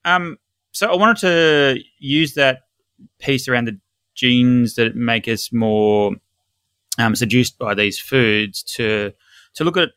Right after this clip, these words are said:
um, one concept. Well, I wanna look at two concepts today, the ultra-processed foods and then, um, some of these new weight loss, loss drugs. But I'll start with, um, the ultra-processed foods. This resonates similar to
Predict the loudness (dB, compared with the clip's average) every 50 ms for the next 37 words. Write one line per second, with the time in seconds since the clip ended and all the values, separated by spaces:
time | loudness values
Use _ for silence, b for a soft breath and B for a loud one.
0 | _ _ -4 0 2 2 4 2 2 0 -2 -4 -6 -4 -2 -2 -2 -2 -4 -4
1 | -4 -4 -4 -2 -4 -6 -6 -6 -12 -18 -18 -18 _ _ _ -2 0 0 0 -2
2 | -8 -20 _ -18 -12 -6 -2 0 0 0 0 -2 -2 0 -2 0 0 0 -2 -2
3 | -4 -8 -10 -8 -6 -2 -2 -2 -2 0 -2 -2 -2 -2 -6 -4 -4 -4 -4 -2
4 | -6 -8 -8 -8 -8 -6 -4 -4 -4 -6 -6 -6 -4 -4 -2 -4 -6 -6 -6 -4
5 | -4 -4 -4 -6 -8 -8 -8 -8 -6 -6 -6 -4 -2 -4 -2 -2 -2 -4 -4 -6
6 | -14 -20 -20 _ -10 -10 -10 -10 -10 -12 -12 -12 -12 -14 -18 -20 -20 _ _ b
7 | b b b b b b b b b b b _ _ -8 -8 -8 -6 -4 -2 -2
8 | -2 -2 -4 -6 -2 0 0 0 0 -2 -6 -8 -10 -12 -10 -6 -4 -4 -6 -6
9 | -10 -12 -8 -8 -6 -6 -6 -10 -10 -12 -12 -8 -6 -4 -4 -4 -6 -10 -14 -16
10 | -16 _ _ _ _ _ _ _ _ _ _ _ _ -2 -2 -2 -2 -4 -8 -8
11 | -10 -12 _ -8 -4 -2 -2 -2 0 -2 -2 -2 -4 -6 -4 -2 -2 -2 -2 -2
12 | -2 -2 -2 -2 -6